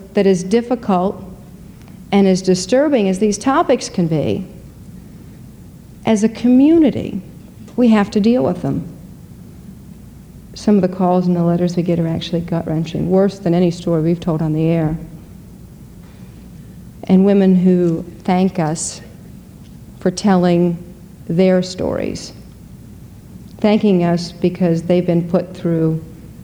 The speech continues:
the same types of situations that we discuss, like rape and battery and other violent acts. Our viewers understand that there's an inordinate amum-, a number of violent acts presented through television,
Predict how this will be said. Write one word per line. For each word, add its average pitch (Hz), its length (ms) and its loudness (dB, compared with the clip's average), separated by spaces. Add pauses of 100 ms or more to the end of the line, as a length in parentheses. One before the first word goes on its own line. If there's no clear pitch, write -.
(100)
the 185 80 -4
same 180 480 0
types 180 500 -2
of 175 80 -8
situations 170 760 0
that - 140 -4
we 165 160 0
discuss, 160 720 -6 (400)
like 170 240 0
rape 160 320 0 (180)
and 170 200 0
battery 160 520 0 (320)
and 170 100 0
other 160 200 0
violent 156 340 -4
acts. - 400 -10 (1800)
Our 208 80 2
viewers 247 320 2
understand 208 480 2
that 196 80 2
there's 190 200 2
an 196 100 4
inordinate 190 720 2
amum-, 180 600 2
a 175 60 0
number 180 420 2
of 165 140 0
violent 170 380 0
acts 160 280 -2
presented 170 440 0
through 160 100 -6
television, 160 720 -2